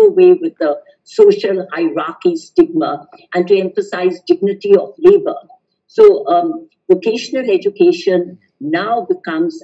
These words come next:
an integral part of the entire school curriculum, and every child will have to adopt it. And the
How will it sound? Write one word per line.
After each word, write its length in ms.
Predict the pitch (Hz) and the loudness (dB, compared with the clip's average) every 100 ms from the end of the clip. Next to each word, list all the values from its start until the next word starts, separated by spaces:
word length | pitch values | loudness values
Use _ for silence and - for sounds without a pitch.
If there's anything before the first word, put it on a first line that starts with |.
| - | -10
an 120 | 147 | -8
integral 600 | 147 147 165 - 143 139 - | -8 -6 -6 -6 -8 -10 -10
part 420 | 202 214 202 _ - | -10 -10 -12 _ -14
of 180 | 160 320 | -10 -2
the 80 | 175 | -2
entire 600 | 311 - 185 196 202 190 - _ | -2 -8 -10 -6 -4 -6 -10 _
school 460 | _ - - 220 208 160 - _ | _ -16 -8 -4 -2 -4 -14 _
curriculum, 680 | 190 180 180 185 - - - _ _ _ _ _ - | 0 2 0 -4 -10 -12 -18 _ _ _ _ _ -6
and 340 | 165 160 - - _ 202 | -2 -2 -4 -18 _ -6
every 320 | 190 214 208 | -6 -8 -14
child 400 | - 208 208 170 - | -10 -6 -4 -6 -6
will 120 | 170 160 | -10 -10
have 100 | 160 - | -16 -10
to 80 | 151 | -8
adopt 340 | 139 139 - 220 | -6 -10 -8 -8
it. 100 | - _ _ _ | -8 _ _ _
And 220 | 190 175 | -8 -6
the 100 | 175 | -4